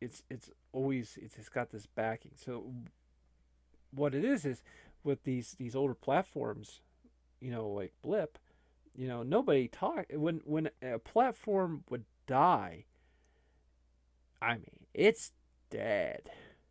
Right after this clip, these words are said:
Nobody, you, you don't, you don't see someone, like, doing a, uh, a memorial <laughs> service for Vidme. "Oh, oh, Fre-, uh, uh, Frater, it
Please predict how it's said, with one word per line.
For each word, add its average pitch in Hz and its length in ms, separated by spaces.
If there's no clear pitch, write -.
Nobody, 151 680
you, 139 100
you 135 200
don't, 160 260
you 160 80
don't 175 240
see 165 420
someone, 120 560
like, 127 180
doing 120 480
a, 110 320
uh, 85 280
a 123 80
memorial 139 560
<laughs> - 0
service - 800
for 156 220
Vidme. 151 400
"Oh, 190 240
oh, 156 80
Fre-, - 480
uh, 127 240
uh, - 180
Frater, 139 560
it 131 320